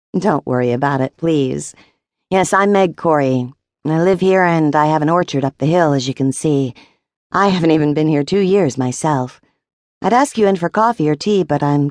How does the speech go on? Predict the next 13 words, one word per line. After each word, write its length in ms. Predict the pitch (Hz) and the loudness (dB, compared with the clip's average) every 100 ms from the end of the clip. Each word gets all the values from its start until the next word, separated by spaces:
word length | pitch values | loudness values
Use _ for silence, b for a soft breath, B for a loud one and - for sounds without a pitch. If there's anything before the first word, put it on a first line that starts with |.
| _ | _
guessing 360 | 156 156 156 | -4 -4 -2
you 140 | 156 160 | 0 2
want 140 | 160 | 0
to 40 | 156 | 0
get 200 | 170 151 | -2 0
Lulu 360 | 165 180 190 | 0 2 2
home 220 | 190 196 | 2 2
again?" 460 | 208 208 208 226 247 _ _ _ _ _ _ _ _ | 2 2 2 0 -2 _ _ _ _ _ _ _ _
Patty 280 | 139 123 110 | -2 -2 -4
smiled. 640 | - 156 160 139 120 117 b b b _ | -4 0 2 2 0 -4 b b b _
"Yes, 480 | 117 117 117 165 - | -6 -2 0 -2 0
I 240 | 143 139 | -2 0
do. 460 | 143 269 202 123 | -2 -2 0 -2